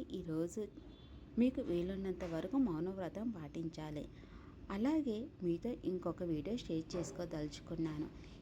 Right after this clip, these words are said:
ఈరోజు పూజ చేసుకున్న తర్వాత మా పూజ రూమ్లోకి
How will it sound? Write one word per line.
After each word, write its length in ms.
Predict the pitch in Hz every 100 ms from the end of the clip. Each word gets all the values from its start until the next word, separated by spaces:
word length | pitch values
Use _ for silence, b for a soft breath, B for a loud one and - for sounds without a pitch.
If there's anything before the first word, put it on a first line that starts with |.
| 233
ఈరోజు 460 | 247 196 165 185
పూజ 340 | 294 190 165 220
చేసుకున్న 560 | 233 254 233 - 214
తర్వాత 580 | 190 151 147 156 156 156 185 - -
మా 140 | 214 220
పూజ 340 | 220 156 151
రూమ్లోకి 640 | 214 240 226 165 - -